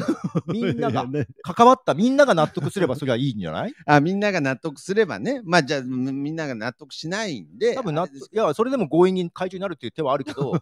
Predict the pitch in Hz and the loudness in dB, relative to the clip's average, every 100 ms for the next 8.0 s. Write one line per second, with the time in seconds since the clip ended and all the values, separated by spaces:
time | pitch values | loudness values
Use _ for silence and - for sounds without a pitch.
0 | 180 131 160 180 151 - _ 208 180 _ | 2 2 2 -2 -4 -12 _ 0 0 _
1 | _ - 330 349 302 269 254 226 220 - | _ 0 4 4 4 2 2 2 0 2
2 | 240 175 196 170 101 92 139 - 87 71 | 0 2 2 2 0 -4 -4 -4 -16 -18
3 | _ 113 110 107 104 101 370 392 _ 160 | _ -10 -8 -6 -8 -8 -12 -18 _ -10
4 | 175 131 202 196 190 240 269 254 190 175 | -8 -8 -6 -6 -8 -2 2 2 2 0
5 | 214 311 320 285 226 - 208 190 - 170 | 0 2 4 2 0 0 0 0 -4 -4
6 | 151 185 165 123 113 269 339 202 135 120 | 0 0 0 -4 0 6 8 6 2 0
7 | 123 123 90 - 82 80 76 _ 64 67 | 0 -2 -4 -6 -20 -20 -20 _ -20 -20